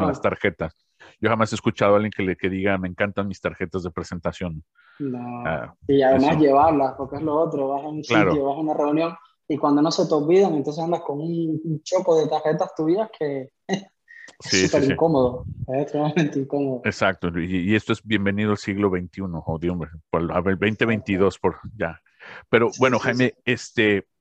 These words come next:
Speaker 2: ¿qué, eh, qué, qué, cuál es el siguiente paso para ti? O sea, bueno, ahorita estás lanzando estos productos, ¿a dónde quieres llevar esta, a, esta compañía?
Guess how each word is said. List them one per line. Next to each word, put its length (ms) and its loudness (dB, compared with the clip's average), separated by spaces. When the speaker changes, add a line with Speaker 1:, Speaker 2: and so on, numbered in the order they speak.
Speaker 2:
¿qué, 180 0
eh, 340 0
qué, 160 -4
qué, 180 -10
cuál 200 0
es 120 -6
el 60 -6
siguiente 420 -4
paso 320 -4
para 220 0
ti? 120 -8
O 20 -2
sea, 120 -4
bueno, 160 -4
ahorita 220 -2
estás 240 -2
lanzando 280 -2
estos 180 -6
productos, 360 0
¿a 40 0
dónde 180 0
quieres 280 0
llevar 260 0
esta, 420 -4
a, 260 -10
esta 200 -10
compañía? 540 -6